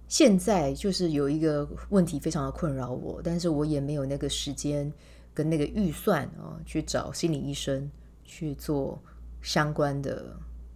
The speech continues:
咨询跟询问这样子。”我就说：“嗯，没关系，你就先分享看看，就说不定我啊，还有另外一个同学，因为另外一个同学他也是在身心灵走蛮深的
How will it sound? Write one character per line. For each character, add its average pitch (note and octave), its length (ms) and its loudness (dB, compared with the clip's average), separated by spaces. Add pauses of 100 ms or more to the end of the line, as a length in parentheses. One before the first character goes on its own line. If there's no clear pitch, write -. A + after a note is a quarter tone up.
(360)
咨 D#3+ 260 2
询 - 260 -2
跟 C#3 160 2
询 C3 380 -4
问 C#3+ 260 -2
这 - 80 -8
样 - 120 -8 (100)
子。” - 180 -14
我 D3+ 60 -6
就 F#3 100 -2
说 G#3 340 0
：“嗯， C#4+ 140 0 (280)
没 F3+ 100 4
关 G#3 140 8
系， G#3 100 2
你 E3+ 80 2
就 D#3 80 0
先 E3 240 0
分 E3 160 2
享 D3 160 -4
看 D3+ 160 -8
看， C3+ 240 -8 (380)
就 - 100 -10
说 F3 160 2
不 D3+ 80 -2
定 D3+ 320 0 (280)
我 C3+ 220 2
啊， C3 300 0
还 D3 120 -4
有 C#3+ 60 0
另 E3 240 2
外 D3+ 160 2
一 C3+ 40 -2
个 - 100 -2
同 - 220 -8
学， - 120 -8
因 D#3+ 100 0
为 F#3+ 100 4
另 G3 120 4
外 F3+ 140 4
一 E3+ 40 0
个 D#3+ 80 0
同 D3 200 -4
学 D3 140 -4
他 D3+ 120 0
也 C3 60 -2
是 C#3 100 -6
在 C#3 220 0
身 D#3 180 -2
心 D#3 200 0
灵 C3+ 180 -2
走 B2+ 240 -2
蛮 C3+ 260 -4
深 D#3+ 360 2
的 C#3+ 140 -2